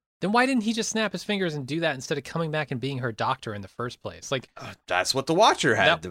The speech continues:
Speaker 1: that
Speaker 2: to,
Speaker 1: will not
Speaker 2: to
Speaker 1: make
Speaker 2: say.
Speaker 1: any sense. Yeah.
Speaker 2: Um,
Speaker 1: Um,
Speaker 2: the, also, there's, like, well, like, what Q said adds to the theme is, like, we're all hostages to what we love. The only way to be free is to love nothing.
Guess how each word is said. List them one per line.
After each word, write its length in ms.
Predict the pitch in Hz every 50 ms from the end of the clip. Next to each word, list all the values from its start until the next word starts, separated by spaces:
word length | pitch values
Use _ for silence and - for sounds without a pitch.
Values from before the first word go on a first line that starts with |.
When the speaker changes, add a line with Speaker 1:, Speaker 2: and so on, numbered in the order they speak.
| - -
Speaker 1:
that 140 | 160 151 160
Speaker 2:
to, 40 | -
Speaker 1:
will 60 | 156
not 180 | 151 151 147 151
Speaker 2:
to 60 | 139
Speaker 1:
make 140 | 139 156 151
Speaker 2:
say. 60 | 143 131
Speaker 1:
any 120 | 123 117
sense. 420 | 107 - 110 92 85 - - - -
Yeah. 260 | 107 92 85 87 - _ _ _ _ _ _ _ _ _ -
Speaker 2:
Um, 60 | 131 131
Speaker 1:
Um, 540 | 131 127 123 123 120 120 117 110 101 101 101
Speaker 2:
the, 140 | 135 139 160
also, 260 | 180 220 - - 247
there's, 200 | 214 214 185 165
like, 180 | 185 160 143 -
well, 340 | - 139 135 139 143 160 151
like, 180 | 143 151 147 139
what 180 | 143 135 127
Q 180 | - - 202 196
said 440 | 175 - - 165 156 151 143 - -
adds 320 | - 117 117 117 113 - -
to 60 | -
the 100 | 113 98 -
theme 320 | _ 113 113 107 104 98
is, 140 | 92 82 87
like, 100 | 98 90
we're 200 | 92 107 113 110
all 160 | 113 123 123 120
hostages 600 | - - 120 117 117 - - 107 98 104 104 95
to 80 | 98
what 220 | 90 98 95 - 82
we 100 | 92 90
love. 400 | 87 92 90 90 90 90 85 90
The 80 | 95
only 160 | 95 101 101
way 160 | 98 101 98 95
to 80 | 92
be 140 | 85 95 90
free 240 | - - - 95 92
is 80 | 90 80
to 80 | 90
love 320 | 85 85 87 85 82 78 82
nothing. 580 | 87 87 85 - - 76 71 69 67 67 67